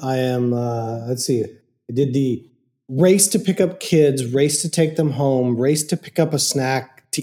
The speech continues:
eat it here before getting on the podcast. So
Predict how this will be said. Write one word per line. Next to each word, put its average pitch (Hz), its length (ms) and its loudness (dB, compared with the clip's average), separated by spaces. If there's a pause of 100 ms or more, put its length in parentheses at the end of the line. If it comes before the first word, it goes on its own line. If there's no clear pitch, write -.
eat 147 160 2
it 151 100 -2
here 139 320 0
before 123 400 -2
getting 123 300 0
on 117 100 0
the 110 80 -2
podcast. 120 680 -4 (440)
So 113 380 -4